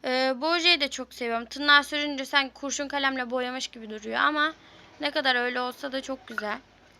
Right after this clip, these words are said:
Bu da en sevdiğim ojem lacivert. Bunu laciverti çok kullandım ben. Ee,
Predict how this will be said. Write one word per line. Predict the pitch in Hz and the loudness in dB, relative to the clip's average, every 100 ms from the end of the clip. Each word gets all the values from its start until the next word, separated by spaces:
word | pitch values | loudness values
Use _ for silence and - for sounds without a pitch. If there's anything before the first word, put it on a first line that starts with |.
| - - - 277 | -20 -20 -12 -2
Bu | 269 | 8
da | 311 302 - - - | 12 12 8 -4 0
en | 294 | 0
sevdiğim | 294 294 254 226 240 233 254 - - | 0 -2 -2 -4 -6 -8 -12 -18 -10
ojem | 254 247 233 269 311 294 | -6 -4 2 2 2 -6
lacivert. | 262 233 226 220 226 220 269 - - _ _ _ _ _ _ _ _ _ _ _ - | -2 0 0 -2 -2 0 0 -6 -20 _ _ _ _ _ _ _ _ _ _ _ -4
Bunu | 294 | 0
laciverti | 311 302 302 294 285 302 294 - | 2 4 6 6 8 4 4 0
çok | 320 - | -8 -6
kullandım | 269 247 220 233 226 240 | -4 -2 -2 -4 -6 -2
ben. | 285 339 - _ _ _ _ _ - | -2 -2 -10 _ _ _ _ _ -12
Ee, | - 226 226 220 226 | -8 -6 -4 -4 -6